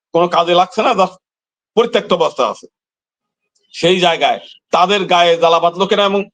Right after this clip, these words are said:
সেই মৌলবাদীদের কথা মতো সরকার কেন নিজেরা উদ্যোগী হয়ে প্রশাসন, পুলিশ, র্যাব, সেনাবাহিনী, বিডিআর মিলে কেন ওই ম-, বুলডোজার দিয়ে মন্দির ধ্বংস করলো,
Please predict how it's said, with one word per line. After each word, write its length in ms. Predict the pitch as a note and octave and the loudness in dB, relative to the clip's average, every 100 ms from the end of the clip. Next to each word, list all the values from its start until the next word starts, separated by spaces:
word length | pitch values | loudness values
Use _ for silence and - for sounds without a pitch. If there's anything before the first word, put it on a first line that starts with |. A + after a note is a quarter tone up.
| _ _ - | _ _ -2
সেই 180 | F#3 | 0
মৌলবাদীদের 760 | F3+ F#3+ A3+ A3 G#3 G3+ A#3 A3+ | 2 2 2 2 0 -2 0 0
কথা 300 | F3 F3 B3 | 0 0 0
মতো 340 | G#3+ - G2 - _ _ _ _ _ - | 0 -4 -6 -8 _ _ _ _ _ -8
সরকার 420 | - F#3+ G3 F#3 | -2 0 0 -2
কেন 320 | F3+ F#3 G#3 | -2 -2 0
নিজেরা 500 | F#3+ F3+ F#3 F#3 G#3 | 0 0 2 2 0
উদ্যোগী 500 | G3 E3+ D#3 F3 E3+ | 0 -6 -2 0 2
হয়ে 280 | F#3 F3+ B2+ - - - - _ - | 2 2 0 -8 -20 -20 -20 _ -2
প্রশাসন, 640 | E3+ F#3 G3+ F#3+ F#3 F#3 | 0 2 0 0 0 -2
পুলিশ, 580 | F3+ E3+ F3+ F3 F3 E3+ | 0 2 4 4 2 0
র্যাব, 480 | D#3 F3 F3+ F3 F3 - | 2 4 4 2 -2 -4
সেনাবাহিনী, 680 | E3 E3+ E3 F3 F3 E3+ E3+ - - | 0 2 0 0 0 -2 -4 -12 -6
বিডিআর 400 | - F3 F3+ E3+ | -2 2 4 2
মিলে 440 | D#3+ F3+ E3 A#2+ - _ _ _ _ - | 0 0 0 -2 -10 _ _ _ _ -2
কেন 160 | F#3 | 0
ওই 180 | A3+ G3+ | 0 -2
ম-, 320 | G3 F#3 F3+ | 0 0 0
বুলডোজার 640 | D#3+ D#3+ F#3+ G3 G3 G3 | 0 0 2 2 2 0
দিয়ে 140 | E3+ F#3 | 0 0
মন্দির 340 | F3 F3+ F3 | 0 0 0
ধ্বংস 240 | E3+ F#3 G3+ | 0 0 0
করলো, 380 | G3 G3+ A3 | 0 0 0